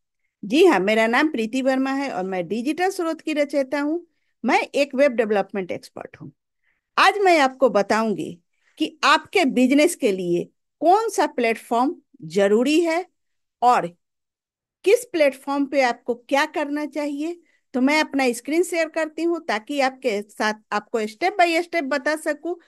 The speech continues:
कि वह कौन से प्लेटफॉर्म आप अपने बिजनेस के लिए चूज कर सकते हैं।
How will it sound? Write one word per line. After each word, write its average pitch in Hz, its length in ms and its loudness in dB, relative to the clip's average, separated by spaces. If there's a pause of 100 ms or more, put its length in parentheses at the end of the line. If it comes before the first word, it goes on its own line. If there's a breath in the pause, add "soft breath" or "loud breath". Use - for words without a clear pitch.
(320 soft breath)
कि 302 100 0
वह 359 240 4
कौन 339 460 2
से 349 120 -2
प्लेटफॉर्म 269 640 -4
आप 262 220 0
अपने 240 260 -4
बिजनेस 214 440 -4
के 254 160 0
लिए 254 180 -6
चूज 165 300 -8
कर - 140 -14
सकते - 400 -20
हैं। 151 260 -18